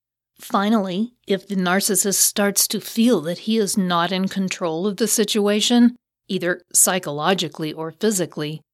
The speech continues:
then that fear of loss of control quickly turns to rage.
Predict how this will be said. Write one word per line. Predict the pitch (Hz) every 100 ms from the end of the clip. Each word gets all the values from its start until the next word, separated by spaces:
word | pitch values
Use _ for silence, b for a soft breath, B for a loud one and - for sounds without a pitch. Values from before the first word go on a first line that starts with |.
| _ _ -
then | 156 165 165
that | 180 185 190
fear | - - 165 202 202
of | 202 175
loss | 185 143 139 -
of | -
control | 190 165 - 185 185 196 _ _ _ -
quickly | - 170 - 190
turns | 185 196 185 190 -
to | 214 196
rage. | 156 143 143 139 -